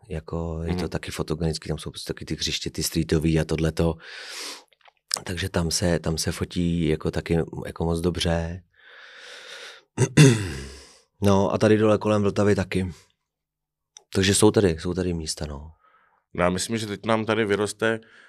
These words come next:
Speaker 2: nový místo a bude to Vltavská filharmonie, která bude kousíček tady od studia, vlastně nějaké metro na Vltavský. Já to přirovnávám, že vyroste něco jako budova v Sydney, že bude fakt jako signifikantní pro tu Prahu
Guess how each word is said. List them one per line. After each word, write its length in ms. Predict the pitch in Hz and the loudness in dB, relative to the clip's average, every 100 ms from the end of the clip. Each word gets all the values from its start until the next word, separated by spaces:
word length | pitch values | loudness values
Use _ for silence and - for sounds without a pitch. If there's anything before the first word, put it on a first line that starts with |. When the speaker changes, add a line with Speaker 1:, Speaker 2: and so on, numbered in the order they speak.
| - _ _ | -20 _ _
Speaker 2:
nový 540 | 82 85 85 98 95 52 | -2 -2 0 -4 -6 -6
místo 680 | 90 87 - 95 95 98 - | -6 -6 -2 0 0 -2 -8
a 60 | |
bude 220 | 82 87 87 | -6 -4 -2
to 120 | 98 | -4
Vltavská 440 | 90 92 90 101 | -4 -4 -4 -4
filharmonie, 800 | 98 85 82 78 76 71 65 78 - | 0 2 2 0 -2 -4 -4 -10 -14
která 200 | - 76 | -10 -8
bude 160 | 80 | -6
kousíček 600 | 78 76 - 78 - 78 - | -6 -8 -10 -10 -8 -8 -4
tady 160 | 80 | -4
od 140 | 67 - | -4 -8
studia, 460 | - 76 76 71 - _ - - _ _ - | -10 -2 -2 -2 -6 _ -20 -20 _ _ -10
vlastně 260 | 80 - | -8 -6
nějaké 200 | 76 73 | -6 -4
metro 480 | 82 78 - 82 73 | -4 -4 -2 -2 -2
na 120 | 69 | -4
Vltavský. 720 | 73 73 76 - - 73 76 85 | -8 -8 -10 -10 -14 -14 -14 -14
Já 180 | - 76 | -12 -10
to 300 | - 85 80 | -6 -4 -4
přirovnávám, 840 | - 80 78 78 78 85 82 80 78 _ _ _ _ - | -4 -2 -2 -2 -2 -2 -4 -6 -10 _ _ _ _ -8
že 80 | 82 | -2
vyroste 340 | 85 82 95 | -2 0 -2
něco 240 | 85 - | -2 -2
jako 200 | 87 82 | -4 -2
budova 300 | 87 85 85 | -2 0 0
v 60 | 85 | -2
Sydney, 440 | - 73 69 64 - - | -4 -8 -8 -12 -18 -18
že 60 | 67 | -14
bude 200 | 76 71 | -12 -10
fakt 280 | - 73 | -10 -10
jako 180 | 78 - | -12 -12
signifikantní 840 | - 80 80 80 80 82 78 85 | -8 -4 -4 -6 -6 -6 -6 -8
pro 160 | 80 78 | -6 -6
tu 140 | - | -6
Prahu 380 | 76 73 73 80 | -6 -6 -2 -4